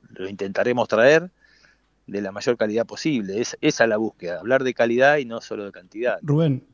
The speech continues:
Speaker 2: ¿cómo estás? Martín Idaverri
Speaker 1: Sí.
Speaker 2: te habla.
Speaker 1: ¿Cómo
Speaker 2: Eh,
Speaker 1: andás, Martín?
Speaker 2: todo bien. Sabés que justamente te iba a preguntar sobre esto. Yo recuerdo, <clears throat> en, a principios del dos mil veintiuno vos iniciabas esta nueva función en Racing. Era la
Speaker 1: Sí.
Speaker 2: presentación de, de Juan Antonio Pizzi, estábamos ahí en el cilindro, y vos hablaste mucho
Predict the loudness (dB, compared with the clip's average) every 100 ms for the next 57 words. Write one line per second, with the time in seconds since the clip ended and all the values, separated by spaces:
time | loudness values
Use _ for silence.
0 | _ _ _ 2 2 2 0 0 0 2
1 | 2 0 -4 -10 -10 -10 -14 -8 -2 0
2 | 0 -4 -4 -6 -6 -6 -6 -8 -14 -20
3 | _ -6 -2 0 0 -2 -2 -2 0 0
4 | 0 -2 -2 0 -2 0 -2 -2 -4 -4
5 | -4 -2 -2 0 2 2 -2 -6 -12 -8
6 | -8 -8 -12 -14 -14 -6 -2 0 0 2
7 | 2 4 4 2 0 2 2 2 0 -2
8 | 0 0 0 -2 -4 -2 -2 -4 -6 -4
9 | -4 -2 -2 0 -4 -4 -14 -20 -20 -20
10 | _ 0 2 2 2 0 0 0 0 2
11 | 0 -2 -6 -4 -4 -4 -4 -4 -2 -4
12 | -2 -2 -2 -2 -2 -2 -4 -4 -4 -4
13 | -2 0 0 0 2 0 2 4 4 4
14 | 4 2 2